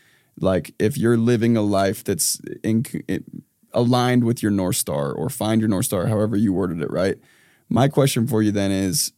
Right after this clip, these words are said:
and just to dig a little bit deeper and hopefully help that one group of people that right now is feeling completely confused,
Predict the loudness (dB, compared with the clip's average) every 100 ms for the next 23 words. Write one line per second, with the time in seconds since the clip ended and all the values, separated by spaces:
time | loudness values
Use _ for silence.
0 | -8 -4 -2 0 0 0 0 0 0 0
1 | 0 0 2 0 2 2 2 2 -2 0
2 | 2 4 6 4 0 -12 -20 -8 -2 2
3 | 2 2 0 4 2 4 0 0 -2 0
4 | 0 0 0 0 -2 -4 -4 -4 -4 -6
5 | -6 -6 -4 -4 -2 0 2 0 -4